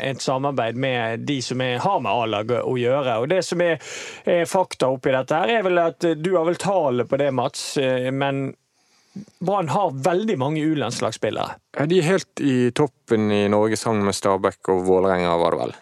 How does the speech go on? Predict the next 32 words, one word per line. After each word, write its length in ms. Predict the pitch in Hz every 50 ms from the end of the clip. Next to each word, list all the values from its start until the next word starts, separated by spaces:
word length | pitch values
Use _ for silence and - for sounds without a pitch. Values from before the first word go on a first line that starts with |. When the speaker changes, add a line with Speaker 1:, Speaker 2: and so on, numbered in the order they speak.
| _
Speaker 2:
det 140 | - 95 87
siste 320 | - - 95 - - - 87
året. 320 | 85 85 82 78 - - - _ _ - -
Speaker 1:
Og 180 | - - - 160
det 80 | 214 233
er 120 | 233 226
jo 80 | 226 240
et 80 | 226
tegn 200 | 233 226 220 196
på 160 | 190 185 165
at, 100 | 170 170 180 - - -
at, 340 | - 175 170 170 - - -
uh, 240 | 185 175 170 170 165 151 _ _ _ _ - - - -
utviklingsavdelingen 1040 | - 208 214 - 175 170 131 135 139 127 151 139 135 143 147 139 135 135 135 131 131
funker. 360 | - 165 214 - - 165 - - - _ - -
Eh, 220 | - 175 165 165 160
vi 120 | 165 214
kan 160 | - 233 220
jo 60 | 190 -
ikke 140 | 190 190
tro 120 | - 226 233
noe 220 | 214 180 156 180 185
annet 220 | 202 190 131 110 -
når, 220 | 139 147 147 139 - - - - - - - - - - 170 160
hvis 160 | 151 165 -
du 60 | 180 180
har 140 | 180 170 151
veldig 200 | 170 170 185 180
mange 240 | 156 143 160 170 165
U-landslagsspillere, 800 | 165 165 165 156 143 127 - 139 131 - - 135 127 127 135 170
og 120 | 208 226 220
det, 100 | 240